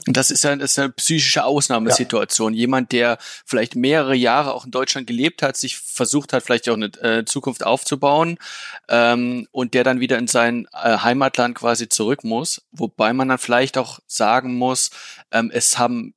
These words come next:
Speaker 1: meistens sogar mehrere Gerichte vorher in einem rechtsstaatlichen Prozess das festgestellt, dass er kein Bleiberecht hat in
Speaker 2: Ja.
Speaker 1: Deutschland. Ja.
Speaker 2: Und wir dürfen im Endeffekt auch nur vollziehen. Wir haben ja gar keine Prüfung, gar keine Möglichkeit. Das ist in der Tat gerichtlich entschieden.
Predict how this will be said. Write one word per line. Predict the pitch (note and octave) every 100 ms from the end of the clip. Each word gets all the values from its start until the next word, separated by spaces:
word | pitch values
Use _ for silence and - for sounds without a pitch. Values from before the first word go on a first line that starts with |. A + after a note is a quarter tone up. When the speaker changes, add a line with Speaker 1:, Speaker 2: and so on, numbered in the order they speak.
| _
Speaker 1:
meistens | - A#2+ C#3+ - C#3
sogar | B2+ A#2+
mehrere | A#2 B2+ D3 C3 A#2 A2+
Gerichte | C3+ A#2 C#3+ - - G#2 - _ _ _
vorher | - C#3 C3+ C3+
in | B2
einem | A#2 A2+
rechtsstaatlichen | C3 B2+ - B2+ A#2+ -
Prozess | A#2+ C3 - B2 -
das | - A#2+
festgestellt, | - - C#3+ - A#2+ - - F#2+
dass | -
er | G#2+
kein | - A2 G#2 G#2+
Bleiberecht | G2 G2+ - G2 -
hat | - -
in | C3+
Speaker 2:
Ja. |
Speaker 1:
Deutschland. | B2 - - - -
Ja. | - - - _
Speaker 2:
Und | C#3 C3
wir | C3+ D3
dürfen | D3 D3 D3
im | C3
Endeffekt | B2 C#3+ D3+ - D3+ -
auch | C3 C3+ B2
nur | C#3 C#3+
vollziehen. | - B2+ B2 - D#3 E3+
Wir | D3+
haben | C3 C#3
ja | C3
gar | B2 B2+
keine | B2+ B2
Prüfung, | A#2+ - D#3+ D#3+ C#3+
gar | B2+ B2+
keine | B2 B2
Möglichkeit. | A#2 B2+ D3+ C3 - C3 B2+
Das | B2 B2
ist | C3+ -
in | C3
der | B2
Tat | A#2 A#2 A#2
gerichtlich | A#2+ A2+ - G#2+
entschieden. | G#2 G2 G#2 A#2+